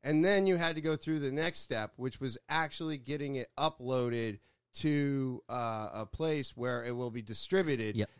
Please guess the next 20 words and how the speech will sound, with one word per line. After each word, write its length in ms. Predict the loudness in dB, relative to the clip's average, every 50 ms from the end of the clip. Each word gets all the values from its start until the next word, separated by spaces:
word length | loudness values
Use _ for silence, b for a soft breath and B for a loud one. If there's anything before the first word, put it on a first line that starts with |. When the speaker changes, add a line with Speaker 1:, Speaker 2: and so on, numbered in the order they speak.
| b 0
Speaker 1:
everywhere. 680 | 4 4 4 6 4 2 2 0 -4 -6 -6 -8 -10 b b b b b b
And 320 | 0 2 2 4 4 6 6
you 80 | 6
were 100 | 4 2
telling 400 | 0 -2 -2 0 2 2 2 2
me 80 | 2 2
a 80 | 2
little 280 | 2 2 4 4 2 2
bit 180 | 2 2 2 2
about 340 | 0 0 0 0 -2 -2
that, 300 | -2 0 0 0 0 0
and 260 | -2 -2 -2 -2 -4 B B B B B B 0
without 340 | 0 4 6 6 4 4
getting 280 | 4 2 2 4 4 2
into 280 | 2 2 0 0 -2 -2
the 100 | -2 -4
weeds 640 | -4 -2 -2 0 0 0 0 0 0 0 -2 -2
and, 240 | -2 -2 -2 -2 -4 -6 b b b b
you 100 | -2 0
know 180 | 0 0 -2 -6